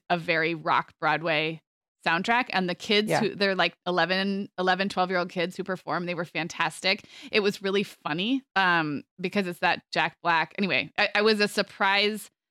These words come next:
Speaker 1: I was surprised at how good it was 'cause I just didn't know much about it, and it was so fun to see it with my ten-year-old. So that was School of Rock. Um, this fall in L A, I saw Beautiful, which is the Carole King, they call these jukebox musicals, right?
Speaker 2: Yeah,
Speaker 1: So,
Speaker 2: yes.
Speaker 1: based on
Speaker 2: But didn't you tell me that one wasn't too jukeboxy and that it
Speaker 1: It
Speaker 2: did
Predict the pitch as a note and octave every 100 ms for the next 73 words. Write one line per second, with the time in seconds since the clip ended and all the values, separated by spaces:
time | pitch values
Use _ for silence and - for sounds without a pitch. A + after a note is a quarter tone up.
0 | - A#3 - A3 A#3 A3+ B3 G#3+ G#3+ A3
1 | G#3+ G#3 A3+ A3 G#3+ A3+ G3+ F3+ F3 E3+
2 | E3+ E3 D#3 D#3 F#3 - F#3+ F3 - F3
3 | - D#3+ D#3+ D#3+ - - D3+ - - F2+
4 | - G#3 A3 - A3+ G3 F3 F3+ - _
5 | _ _ - G3+ G3+ F#3+ G#3+ G#3 - A3+
6 | G#3 G3+ G3 F3+ D3+ F#3 F#3 F3 E3+ G#3+
7 | - G3+ F3+ G3 F#3 F3 - F#3 F#3 -
8 | F#3 F3+ F3+ F3+ F3+ _ _ _ _ -
9 | F#3+ A3+ G#3 F3+ F#3 F3+ - D3+ - D#3
10 | - - - - D3 F3+ G3 F3 E3 D#3+
11 | F3 D#3+ - - _ _ _ - G3 G3+
12 | F3 F3+ E3+ D#3+ - C#4+ F4 F#4 F4+ E4
13 | D4+ C4+ C4 A3+ A3 G#3+ A3 - - A#3+
14 | G#3+ B3 A#3+ A3+ - A#3 A3+ G3 F#3 F3
15 | A#3